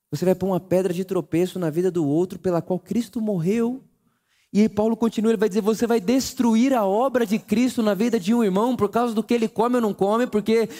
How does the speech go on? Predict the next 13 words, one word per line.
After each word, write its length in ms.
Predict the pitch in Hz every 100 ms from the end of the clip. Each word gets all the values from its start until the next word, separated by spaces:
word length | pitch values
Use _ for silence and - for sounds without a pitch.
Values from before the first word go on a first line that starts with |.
| 220
você 220 | 202 202 233
concorda 440 | 214 196 214 226
ou 40 |
não 100 | 220
concorda 400 | 214 202 208 220
com 80 | 208
o 40 | 202
que 80 |
ele 80 | 214
tá 160 | 214 208
falando 380 | 208 185 208 220
ou 60 |
fazendo?" 600 | 202 190 165 202 226 254